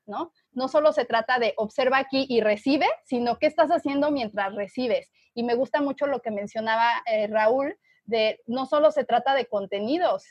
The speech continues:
y de hacer el receptor pasivo de muchos contenidos, sino es este contenido, cómo me lleva a mi práctica, cómo lo llevo a la práctica y esto cómo se conecta con mi vida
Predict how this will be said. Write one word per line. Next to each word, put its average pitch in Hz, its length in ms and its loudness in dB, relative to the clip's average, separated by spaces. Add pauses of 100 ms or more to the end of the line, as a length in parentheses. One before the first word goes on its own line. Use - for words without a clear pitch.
(240)
y 214 120 -6
de 202 160 -4 (480)
hacer 247 260 0
el 269 140 0
receptor 226 560 0
pasivo 262 320 0
de 247 100 0
muchos 247 420 -6
contenidos, 294 520 -2
sino 240 260 -2
es 277 240 0
este 302 320 0
contenido, 285 680 2 (120)
cómo 294 220 0
me 285 160 -2
lleva 254 340 2
a 254 40 -2
mi 233 120 -8
práctica, 240 640 -4
cómo 285 180 2
lo 294 80 2
llevo 240 200 2
a 254 40 2
la 254 160 -2
práctica 220 420 -4
y 214 100 -2
esto 214 220 -6
cómo 294 200 -8
se 277 120 -12
conecta 214 360 -10
con 220 140 -14
mi 185 120 -14
vida 202 320 -10